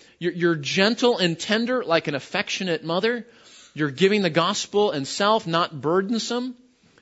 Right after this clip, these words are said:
Uh, but he says, you know, "Gentle and tender like an affectionate mother, but encouraging and exhorting like a caring father."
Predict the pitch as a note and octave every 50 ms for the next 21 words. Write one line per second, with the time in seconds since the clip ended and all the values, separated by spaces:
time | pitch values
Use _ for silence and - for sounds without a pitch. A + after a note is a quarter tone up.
0 | _ _ _ _ _ - D#3 D#3+ C#3+ F#3 F#3+ F#3 - - G#3 G3+ G3+ G3 G3 G3
1 | G3 F3+ E3+ D#3+ C#3+ E3+ G3 A3+ A#3+ - A#3 A3 G#3 G3 - A3 A3+ A#3 A#3 G#3+
2 | F#3+ F#3 F#3 F3+ F3 E3 - G3 G#3 G3+ - G3+ F#3+ - E3+ F#3 G#3 F#3 G3 F#3
3 | F3 - - - - - - G3+ F#3+ G3+ G3 F3 F3+ - - - - - - -
4 | B3 C4 C4+ B3+ F#3+ A3+ A3 G#3+ G#3 F#3+ F#3+ G3 G3+ - F#3+ A3 A3 - - -
5 | G#3+ A#3+ C4+ C4+ A3 F#3+ F#3 F#3+ F3+ F3 F3+ - G#3 G#3 - - F#3+ F3+ F#3 F#3+
6 | F#3+ - G#3+ B3 C#4 C4+ - -